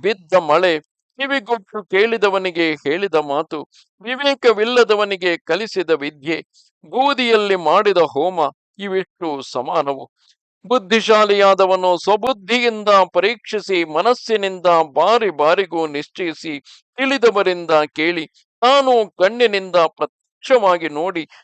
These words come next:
ಚೆನ್ನಾಗಿ ನಿರ್ಧರಿಸಿಕೊಂಡ ಮೇಲೆಯೇ ಪ್ರಾಜ್ಞರೆಂದು ತೋರಿದವರೊಡನೆ ಸ್ನೇಹವನ್ನು ಮಾಡಬೇಕು. ವಿನಯವು ಅಪಕೀರ್ತಿಯನ್ನು ನೀಗಿಸುವುದು,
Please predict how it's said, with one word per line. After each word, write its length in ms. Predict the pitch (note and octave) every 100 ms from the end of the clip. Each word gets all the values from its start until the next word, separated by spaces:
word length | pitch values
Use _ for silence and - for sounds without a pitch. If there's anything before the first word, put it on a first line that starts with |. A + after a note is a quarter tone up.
| _ -
ಚೆನ್ನಾಗಿ 560 | B3+ C4+ B3+ A3+ G3+
ನಿರ್ಧರಿಸಿಕೊಂಡ 920 | F#3 E3+ F3 C#3 A3+ B3 C4 G#3 F#3+ F3
ಮೇಲೆಯೇ 540 | D#3 E3 F3+ E3 D3+ - _ _ -
ಪ್ರಾಜ್ಞರೆಂದು 840 | B3 C4+ G#3+ A3 G#3 F#3+ F3+ E3 D#3
ತೋರಿದವರೊಡನೆ 920 | C#3 D#3 G#3+ F3+ E3+ D#3+ D#3+ D3+ C#3
ಸ್ನೇಹವನ್ನು 760 | - C3+ E3+ F#3+ D#3 D3 C#3
ಮಾಡಬೇಕು. 580 | C3 B2 D3+ C#3 C#3 - - _ _ _ _ _
ವಿನಯವು 640 | G#3 C#4 C4+ B3 A3+ G3+ G3
ಅಪಕೀರ್ತಿಯನ್ನು 1200 | - _ - A#3+ - C#4+ C4+ - A3 G3 F3 D#3+
ನೀಗಿಸುವುದು, 720 | D3+ C#3+ F#3+ F#3+ - D#3 D3